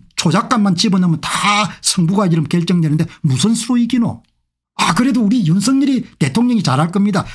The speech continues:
그래서 윤석열이 잘해가지고 윤석열 치하에 세 번 정도 부정선거가 일어났냐? 아, 그래도 문제 없을 겁니다. 세 번 부정선거가 일어났는데 두 번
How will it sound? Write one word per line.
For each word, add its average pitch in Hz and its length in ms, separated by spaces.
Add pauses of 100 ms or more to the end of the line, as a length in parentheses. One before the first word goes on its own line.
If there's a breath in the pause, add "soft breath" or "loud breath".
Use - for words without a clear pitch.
그래서 254 300
윤석열이 220 520
잘해가지고 175 720 (180 loud breath)
윤석열 254 440
치하에 208 320
세 - 260
번 240 200
정도 196 240
부정선거가 175 560
일어났냐? 160 640 (340)
아, 165 100
그래도 233 300
문제 156 300
없을 233 260
겁니다. 233 260 (160 loud breath)
세 170 220
번 294 220
부정선거가 202 600
일어났는데 160 380
두 156 120
번 220 200